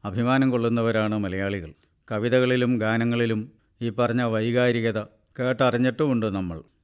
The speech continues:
സിനിമാ പാട്ടുകൾ എത്രയോ ഉണ്ട്. "നാളികേരത്തിൻ്റെ നാട്ടിൽ എനിക്കൊരു നാഴിയിടങ്ങഴി മണ്ണുണ്ട്" എന്ന് തുടങ്ങുന്ന ഗാനം വളരെ പ്രസിദ്ധമാണല്ലോ.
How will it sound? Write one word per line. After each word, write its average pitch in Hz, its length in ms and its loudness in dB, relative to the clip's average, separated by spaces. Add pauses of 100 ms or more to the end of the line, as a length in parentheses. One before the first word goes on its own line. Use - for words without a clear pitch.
(280)
സിനിമാ 117 260 0
പാട്ടുകൾ 127 440 2
എത്രയോ 143 440 4
ഉണ്ട്. 92 180 -6 (400)
"നാളികേരത്തിൻ്റെ 117 840 0
നാട്ടിൽ 113 400 -4
എനിക്കൊരു 113 440 -4
നാഴിയിടങ്ങഴി 110 840 -2
മണ്ണുണ്ട്" 101 540 -2 (400)
എന്ന് 127 180 -2
തുടങ്ങുന്ന 127 380 2
ഗാനം 127 320 2
വളരെ 127 320 0
പ്രസിദ്ധമാണല്ലോ. 107 800 -6